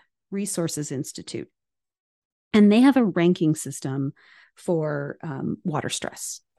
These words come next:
Uh, the, and it's a five category ranking system. So the worst being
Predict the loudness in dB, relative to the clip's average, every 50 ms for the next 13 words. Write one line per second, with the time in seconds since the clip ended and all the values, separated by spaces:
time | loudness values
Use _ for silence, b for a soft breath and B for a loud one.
0 | _ _ _ _ _ _ _ _ _ _ _ _ _ _ _ -10 -8 -8 -8 _
1 | _ _ _ _ _ _ _ _ _ _ -10 -4 -2 -2 -2 -2 0 2 2 2
2 | 2 0 -2 -2 -2 -4 -4 -2 -2 0 0 0 0 0 -2 -2 -4 -6 -6 -4
3 | -4 -4 -4 -4 -4 -4 -4 -6 -6 -6 -6 -6 -4 -6 -6 -6 -10 -12 -8 -4
4 | 0 0 0 -2 -4 _ _ _ _ _ _ _ b b b b b b b b
5 | 0 2 2 2 2 0 0 -2 0 0 -2 -4 -6 -8 -12 _ -10 -8 -6 -4
6 | -4 -4 -4